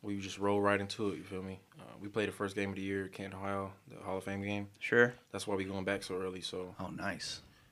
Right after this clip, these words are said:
Speaker 1: yeah, we gonna go back, practice for a week or so, and then, um, we gonna take that flight. That flight gonna be crazy,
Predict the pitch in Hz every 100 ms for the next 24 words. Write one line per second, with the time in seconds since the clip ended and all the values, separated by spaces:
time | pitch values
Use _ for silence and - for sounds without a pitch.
0 | - _ - 92 90 98 98 95 95 95
1 | 90 - 95 90 - 90 87 98 95 -
2 | 95 92 92 - _ - 90 90 90 90
3 | 90 85 80 76 - - - - - _
4 | - 95 85 92 - 69 - - 92 -
5 | 110 107 - - - - - - 90 92
6 | 85